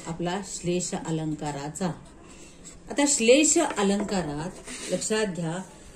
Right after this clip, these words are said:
उदाहरणं ही अगदी सोपी सोपी घ्यायची. "मित्राच्या उदयाने कोणास आनंद होत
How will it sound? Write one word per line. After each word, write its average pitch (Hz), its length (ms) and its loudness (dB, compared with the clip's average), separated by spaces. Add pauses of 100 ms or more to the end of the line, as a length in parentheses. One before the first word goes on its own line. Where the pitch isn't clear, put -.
उदाहरणं 220 460 2
ही 233 180 0
अगदी 208 720 4 (1120)
सोपी 208 260 2
सोपी 269 300 2
घ्यायची. 156 380 0 (640)
"मित्राच्या 262 680 4
उदयाने 202 720 2
कोणास 190 540 -2
आनंद 214 380 -4
होत 208 260 0